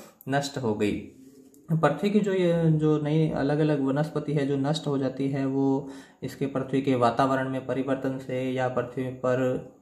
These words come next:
जो mass extinction हुआ है उस वजह से ये वनस्पतियां हैं जो टेरिडोफाइट्स यहाँ पर विकसित थे काफ़ी, जो यहाँ पे ख़त्म हो गए, क्योंकि यहाँ पे एक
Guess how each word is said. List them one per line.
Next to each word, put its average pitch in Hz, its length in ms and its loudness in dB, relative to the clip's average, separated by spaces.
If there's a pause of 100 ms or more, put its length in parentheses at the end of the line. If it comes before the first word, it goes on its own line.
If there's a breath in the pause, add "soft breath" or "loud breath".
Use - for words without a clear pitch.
(160)
जो 131 180 0
mass 135 480 4
extinction 165 540 -2
हुआ 123 240 -2
है 123 180 -6
उस 214 240 0
वजह 135 280 2
से 135 160 -4
ये 165 300 0 (360 loud breath)
वनस्पतियां 139 540 -2
हैं 135 140 0
जो 139 80 0
टेरिडोफाइट्स 131 680 0
यहाँ 127 400 2
पर 127 200 0
विकसित 143 560 -2
थे 123 100 0
काफ़ी, 120 520 -2 (540 soft breath)
जो 147 120 2
यहाँ 135 220 4
पे 135 120 -2
ख़त्म 147 320 0
हो 147 180 2
गए, 131 160 0
क्योंकि 131 280 -4
यहाँ 127 220 -2
पे 131 200 -2
एक - 280 -2